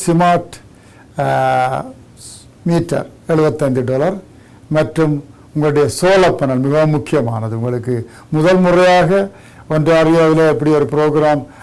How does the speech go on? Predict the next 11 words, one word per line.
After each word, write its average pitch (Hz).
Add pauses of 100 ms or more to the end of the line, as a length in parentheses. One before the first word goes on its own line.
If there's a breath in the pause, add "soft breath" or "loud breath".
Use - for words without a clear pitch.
அறிமுகப்படுத்தப்படுறது 147
உங்களுடைய 175
வீடுகளில் 165 (340 loud breath)
நீங்கள் 147
சோலார் 190
பேனலை 175
போட்டு 185 (280 loud breath)
நீங்கள் 170
உங்களுடைய 160
இந்த 156
எனர்ஜியை 170